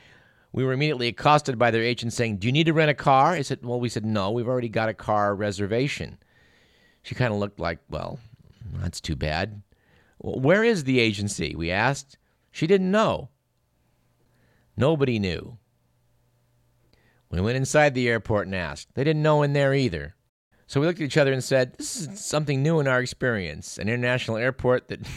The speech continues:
<laughs> appears to have hidden car rental agencies." So at that point we said, "Screw it, let's take a cab." Now, on this rainy night, Bogota's at about eighty-two hundred feet. It's, you know, it's, it's as cool as San Francisco.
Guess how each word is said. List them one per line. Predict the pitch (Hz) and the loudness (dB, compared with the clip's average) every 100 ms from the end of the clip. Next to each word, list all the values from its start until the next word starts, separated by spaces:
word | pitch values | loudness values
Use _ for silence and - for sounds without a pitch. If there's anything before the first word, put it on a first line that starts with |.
| - | -14
<laughs> | - - | -18 -4
appears | 202 202 139 135 | -4 0 -2 -4
to | - 117 | -6 -4
have | 117 104 | -4 -4
hidden | - 160 117 104 104 _ - | -2 -2 -2 -4 -6 _ -2
car | 151 151 | 2 2
rental | 127 107 98 | 2 0 -2
agencies." | 92 87 117 98 - - - - _ _ _ | -4 -8 -10 -12 -12 -12 -12 -14 _ _ _
So | - | 2
at | 139 | 4
that | 170 | 4
point | 160 156 | 2 0
we | 135 | -2
said, | - 135 110 | 0 -2 -2
"Screw | - 151 175 | -2 4 4
it, | 202 - | 2 -2
let's | 131 131 | -4 -4
take | - 139 | -4 -2
a | 110 | -4
cab." | - 117 85 67 69 76 - _ _ _ _ _ _ _ _ _ _ _ _ _ _ | 0 0 0 -4 -10 -20 -20 _ _ _ _ _ _ _ _ _ _ _ _ _ _
Now, | - 139 143 - _ _ _ _ | 0 2 2 -2 _ _ _ _
on | - 127 | -8 -4
this | 143 117 | -4 0
rainy | 143 185 165 | 0 2 0
night, | 143 127 143 - - 113 _ | -2 -2 -4 -8 -18 -20 _
Bogota's | - 147 147 156 139 | -10 -8 -6 -4 -2
at | 127 | -2
about | 113 107 - | -2 -4 -4
eighty-two | 123 127 - 131 | -6 -6 -4 -4
hundred | 123 104 92 | -2 -4 -8
feet. | - 139 104 - | -4 -4 -4 -8
It's, | 95 - | -16 -8
you | 110 | -6
know, | 101 104 | -6 -8
it's, | - _ | -10 _
it's | - - | -10 -8
as | 107 | -8
cool | - 160 165 | -4 -2 -2
as | 127 | -4
San | - 139 | -4 -6
Francisco. | 127 107 165 160 - 76 90 | -6 -6 -6 -6 -6 -8 -8